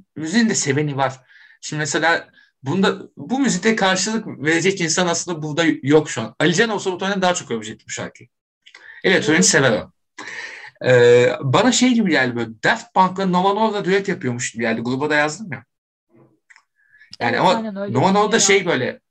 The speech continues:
Speaker 1: aşırı autotune basmışlar Nova Norda'ya, son albümü gibi. Böyle aşırı autotune'un Nova Norda bir şeyler söylüyormuş gibi, böyle Daft Punk da arkada, e, takılıyormuş gibi. Öyle
Speaker 2: Ha,
Speaker 1: bir
Speaker 2: öyle.
Speaker 1: ortam, ben uyuz oldum biraz <laughs> şarkıya.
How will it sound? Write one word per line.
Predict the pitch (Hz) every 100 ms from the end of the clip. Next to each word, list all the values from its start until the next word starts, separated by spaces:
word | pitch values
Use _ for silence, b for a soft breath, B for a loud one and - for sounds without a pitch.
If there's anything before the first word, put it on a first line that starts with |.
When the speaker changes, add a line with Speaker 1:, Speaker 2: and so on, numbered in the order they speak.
| -
Speaker 1:
aşırı | 139 - 214
autotune | 180 180 165 160
basmışlar | 160 - 127 147 131
Nova | 127
Norda'ya, | 120 117 120
son | 120 165
albümü | 156 127 120 120
gibi. | - 95 _ _ _ B B B -
Böyle | 127 -
aşırı | - -
autotune'un | 226 196 196 170 165
Nova | 202 226
Norda | 247 233 247
bir |
şeyler | 226 226 220
söylüyormuş | 220 190 185 180 -
gibi, | 131
böyle | 160 240
Daft | 220 196
Punk | 175 185
da | 208
arkada, | 180 202 226
e, | - 87 - - -
takılıyormuş | 170 175 165 135 -
gibi. | - - _ _ _ _ _ _ _ _ _ _ _ b b
Öyle | 135 185 196
Speaker 2:
Ha, |
Speaker 1:
bir | 170
Speaker 2:
öyle. | -
Speaker 1:
ortam, | 143 143 208 220 131
ben | 147 160 - - _
uyuz | 143 143 135
oldum | 117 117
biraz | 120 - -
<laughs> |
şarkıya. | - 135 117 110 110